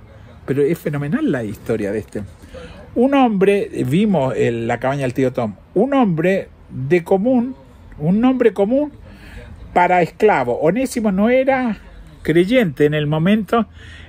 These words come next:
en el que robó algo de dinero. Ay, pero, eh, un momento. Hacer una firma, una cuestión para una, una exposición, no sé, una cosa que, que requerían que Artaud firmara, y lo firmé, fui a tomar café y volví.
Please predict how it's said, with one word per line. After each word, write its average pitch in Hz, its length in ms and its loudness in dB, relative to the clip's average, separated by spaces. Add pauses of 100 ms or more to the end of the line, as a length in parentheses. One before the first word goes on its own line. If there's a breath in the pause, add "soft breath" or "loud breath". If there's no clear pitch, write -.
en 151 160 2
el 151 220 -2
que 151 400 6
robó 175 440 4
algo 208 280 2
de 180 100 0
dinero. 123 720 -2
Ay, 107 180 -4
pero, 110 260 -4
eh, 95 200 -10 (420)
un 143 80 -8
momento. 202 340 -2
Hacer 196 100 -4
una 151 120 -8
firma, 180 400 -2
una 139 160 -4
cuestión 151 300 -6
para 131 300 -4
una, 113 680 -6 (260)
una 131 200 -4
exposición, 131 1000 -10
no 113 100 -10
sé, 135 220 -10
una 120 280 -10
cosa 127 360 -8
que, 107 160 -12 (800 loud breath)
que - 140 -6
requerían 139 540 0
que 151 120 -2
Artaud 139 460 -2
firmara, 147 800 -2
y 113 60 -10
lo 113 120 -6
firmé, 131 440 -2
fui - 140 -6
a - 20 -4
tomar - 260 -8
café - 400 -4
y 156 80 0
volví. 135 320 -8